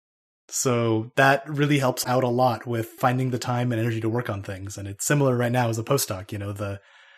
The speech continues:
I'm part of a research group funded by the N S F, and that's wonderful because it means that we actually do have a lot of extra time to learn new things and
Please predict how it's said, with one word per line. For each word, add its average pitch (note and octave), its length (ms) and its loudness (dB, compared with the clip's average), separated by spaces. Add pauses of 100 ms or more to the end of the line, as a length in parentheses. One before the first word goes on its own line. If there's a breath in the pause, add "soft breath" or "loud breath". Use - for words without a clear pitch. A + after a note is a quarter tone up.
(140)
I'm C3+ 160 0
part C3+ 180 4
of B2+ 60 0
a B2+ 60 0
research B2+ 340 0
group C3 180 0
funded B2+ 260 0
by A#2+ 120 0
the A#2+ 140 0
N A#2 100 0
S A2+ 160 -2
F, C#3+ 380 0
and A2 600 -2 (640)
that's A#2 200 -2
wonderful B2+ 380 -2
because A2+ 400 -2
it A#2+ 100 -4
means B2 340 -2
that A2+ 240 -2 (420)
we C#3 160 0
actually B2+ 260 2
do D3 220 6
have A2+ 240 0
a A#2 120 -4
lot A2+ 180 2
of A#2 80 0
extra A#2 240 -4
time A#2+ 320 0
to A#2 100 -2
learn A#2 360 -2
new A#2+ 160 0
things A#2 380 -2
and G#2+ 240 -6